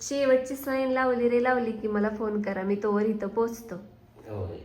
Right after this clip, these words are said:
Speaker 1: आणि अमोल भाऊजींनी दोन तीन दिवस झालं त्यांचा सगळा धंदा बुडवून <laughs> यांच्याजवळ
Speaker 2: होय.
Speaker 1: बसलेत. जाऊ दे
Speaker 2: आणि
Speaker 1: बिचार.
Speaker 2: सोन्या, अमित उर्फ सोन्या,
Speaker 1: हो,
Speaker 2: बिल्डर.
Speaker 1: सोन्या भाऊजी पण हायतच
Speaker 2: त्यानं
Speaker 1: सारखं
Speaker 2: पण पहिल्या
Speaker 1: कॉन्टॅक्ट.
Speaker 2: दिवशी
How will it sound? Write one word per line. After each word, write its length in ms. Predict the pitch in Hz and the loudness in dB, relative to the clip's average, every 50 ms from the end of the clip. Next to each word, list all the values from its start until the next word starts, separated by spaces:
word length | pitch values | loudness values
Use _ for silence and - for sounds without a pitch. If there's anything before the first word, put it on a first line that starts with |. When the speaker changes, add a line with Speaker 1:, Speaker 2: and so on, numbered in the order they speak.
| - - - - - - - - _ | -18 -20 -20 -20 -20 -20 -20 -18 _
Speaker 1:
आणि 140 | 196 196 196 | -8 -4 -2
अमोल 280 | 202 202 208 208 214 | 0 2 4 4 4
भाऊजींनी 400 | 214 226 240 240 233 214 220 226 | 4 4 4 4 4 2 2 2
दोन 320 | 226 226 233 240 240 233 220 | 4 4 4 4 4 2 0
तीन 140 | 220 226 220 | -2 -2 0
दिवस 240 | 214 226 226 226 | 2 2 2 2
झालं 260 | 208 208 247 240 233 226 | 2 0 0 2 2 0
त्यांचा 1120 | 220 233 240 240 233 220 220 226 220 220 214 214 208 202 196 190 185 185 185 180 180 190 208 - | 2 0 0 0 0 -2 -2 0 2 2 4 4 4 4 4 4 2 2 0 -2 -4 -4 -4 -4
सगळा 340 | - 226 202 202 202 208 220 | -4 -2 0 2 2 2 2
धंदा 380 | 208 226 226 220 208 208 214 | 0 0 0 0 2 2 2
बुडवून 420 | 220 208 240 240 233 220 220 233 302 | 4 4 4 4 4 6 6 4 4
<laughs> 1300 | - - - - - - - - - - - - - - - 156 - - - - - - - - - - - | 2 -2 -8 -12 -14 -16 -20 -20 -20 -20 -20 -20 -14 -8 -8 -8 -8 -8 -16 -20 -20 -20 -20 -20 -8 -2 0
यांच्याजवळ 560 | 214 208 208 202 208 202 196 190 208 208 208 | 2 2 4 4 4 2 2 4 4 4 4
Speaker 2:
होय. 100 | 208 208 | 4 4
Speaker 1:
बसलेत. 460 | 208 233 233 - 233 208 196 196 202 202 - - - - - - _ - - - _ _ _ - - - 202 202 | 2 0 -2 0 -2 -2 -2 -2 -2 -4 -8 -16 -20 -20 -20 -20 _ -20 -20 -20 _ _ _ -20 -12 -8 -8 -4
जाऊ 240 | 208 202 202 196 - | -4 -2 -2 -2 -2
दे 100 | 180 190 | -2 0
Speaker 2:
आणि 220 | 196 190 190 190 | 0 0 0 0
Speaker 1:
बिचार. 360 | 202 208 202 - - 202 202 202 208 202 - - - - - - - - - - - - | 0 0 -2 -2 -2 -4 -4 -4 -4 -6 -8 -10 -16 -20 -20 -20 -20 -20 -20 -20 -20 -20
Speaker 2:
सोन्या, 600 | - - 101 98 98 92 90 - 80 78 78 76 - - - - - _ - - | -16 -12 -8 -8 -6 -6 -6 -8 -10 -12 -14 -14 -16 -18 -20 -20 -20 _ -18 -12
अमित 360 | 92 92 92 95 95 92 - | -10 -6 -6 -4 -6 -6 -6
उर्फ 420 | 92 95 92 95 92 - - 98 95 | -8 -8 -8 -8 -10 -10 -10 -10 -8
सोन्या, 400 | - 110 107 104 101 95 92 95 | -6 -6 -4 -4 -4 -4 -6 -6
Speaker 1:
हो, 160 | - - 92 | -8 -10 -4
Speaker 2:
बिल्डर. 520 | - 226 214 208 208 202 190 190 190 202 | -2 0 0 2 2 2 2 0 -4 -8
Speaker 1:
सोन्या 360 | - - - 214 214 208 208 | -10 -6 -4 -2 0 2 2
भाऊजी 320 | 214 214 240 233 214 208 220 | 2 2 2 2 0 0 -2
पण 180 | 214 233 233 | -2 -2 -4
हायतच 320 | 233 233 226 220 214 214 208 | -4 -4 -4 -2 -4 -2 -2
Speaker 2:
त्यानं 200 | 220 214 214 208 | -2 -4 -2 -2
Speaker 1:
सारखं 160 | 226 220 226 | -2 -2 -2
Speaker 2:
पण 160 | 214 220 202 | -2 -4 -6
पहिल्या 160 | - - 226 | -4 -2 -2
Speaker 1:
कॉन्टॅक्ट. 300 | 214 - 107 104 104 104 | -2 0 0 -2 -2 -2
Speaker 2:
दिवशी 600 | 104 104 104 - - 110 110 110 - - - - | -4 -4 -6 -6 -8 -8 -8 -8 -10 -14 -18 -20